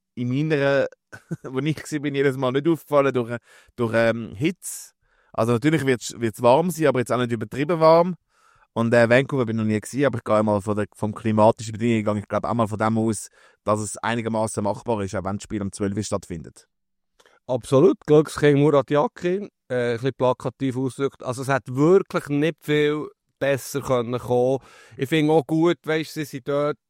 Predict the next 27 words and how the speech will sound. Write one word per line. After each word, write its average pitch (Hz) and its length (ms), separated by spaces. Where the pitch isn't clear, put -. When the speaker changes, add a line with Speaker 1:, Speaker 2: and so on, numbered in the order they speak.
Speaker 2:
klar, 160 240
neun 180 240
Stunden 160 380
Zeitverschiebung 135 720
ist 104 240
der, 113 180
ja, 95 260
jetzt, 107 200
äh, - 260
aus 107 100
dem 123 100
Nähkästchen 131 480
plaudert 127 260
vielleicht 123 160
für 117 100
die - 100
Journalisten 120 640
nicht 139 140
immer 139 280
einfach, 143 400
aber 107 160
who 117 160
cares? 123 460
<laughs> - 640
Aber 143 200
ja, 156 320
aber 147 220